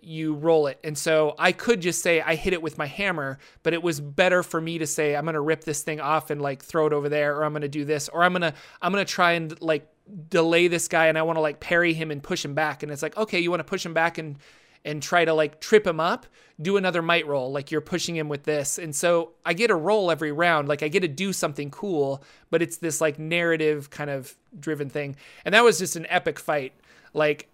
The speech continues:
and I, and it was after that that I realized, um, that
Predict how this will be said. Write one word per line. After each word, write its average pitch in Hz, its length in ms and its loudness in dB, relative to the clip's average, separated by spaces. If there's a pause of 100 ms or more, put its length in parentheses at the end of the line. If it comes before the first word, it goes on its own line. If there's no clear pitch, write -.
(160)
and 170 160 -4
I, 170 200 2
and 170 180 -4
it 170 80 -2
was 170 200 -2
after 185 340 2
that 160 220 2
that 156 100 0
I 156 40 4
realized, 156 760 2
um, 139 460 -8 (920)
that 143 340 -4